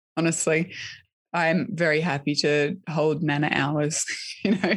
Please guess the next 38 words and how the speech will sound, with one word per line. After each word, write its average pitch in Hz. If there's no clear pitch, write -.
in 180
my 170
life. 170
I -
go, -
go 156
to 151
bed 151
at 143
eight 143
thirty, 143
nine 147
o'clock, 147
have 139
my 156
cup 143
of 151
tea 147
before. 156
And 147
I, 113
I 165
truly 170
feel 147
like 139
that 143
is 147
one 147
of 139
the 143
non-negotiables. 139
And 214
then 381
I 403
have 208
sort 196
of 190
this 165